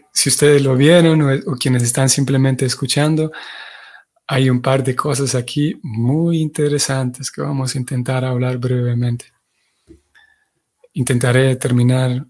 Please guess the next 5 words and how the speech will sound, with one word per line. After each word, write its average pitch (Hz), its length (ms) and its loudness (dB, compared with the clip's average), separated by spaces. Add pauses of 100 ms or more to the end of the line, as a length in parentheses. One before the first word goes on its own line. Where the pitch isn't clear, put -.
(920)
eh, 127 300 -4
antes 135 360 -2
de 131 100 0
la 123 340 -2 (240)
hora 131 580 -2